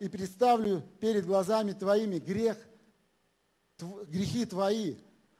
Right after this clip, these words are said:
Уразумейте это, забывающие Бога, дабы я не восхитил и не будет избавляющего». Кто такой забывающий Бога? Да это верующий человек, это человек, который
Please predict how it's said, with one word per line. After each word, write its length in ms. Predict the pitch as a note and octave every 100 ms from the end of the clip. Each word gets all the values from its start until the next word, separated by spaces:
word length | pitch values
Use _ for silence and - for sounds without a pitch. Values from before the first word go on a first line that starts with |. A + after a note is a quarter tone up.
| _
Уразумейте 760 | G3 G3 F#3+ G#3+ B3 B3 A#3+ G3+
это, 340 | G3 - B2+ - _ _ _
забывающие 760 | - G3 G#3 A3 A3 G3+ - G3
Бога, 340 | F3+ F#3+ D3+
дабы 320 | C#3+ G#3 E3+
я 400 | F3+ F#3+ A#3 A3+ - - -
не 140 | F3
восхитил 760 | F#3 F#3+ - G3+ - A3+ A#3 F#3 - -
и 120 | G3
не 220 | G#3 G#3
будет 480 | D3+ F#3+ A#3 G3 - - - _ G#3+
избавляющего». 1160 | F3 F#3+ F#3+ G#3 G3+ F3+ D#3 - F3 F#3 C3 - -
Кто 200 | - C4
такой 480 | B3 G#3 G#3+ A#3+ E3+ -
забывающий 720 | D#3+ G3 G#3+ A3+ G#3+ F3 G3
Бога? 300 | F#3 A3 E3+
Да 100 | E3+
это 180 | G3+ G#3
верующий 400 | G3+ A3 F3+ F3+
человек, 360 | G3+ G#3+ A3+ G3+ - -
это 340 | G#3 - G3+ - -
человек, 440 | - A3 A3+ A#3 A#3
который 480 | G#3 A#3+ A3+ F#3+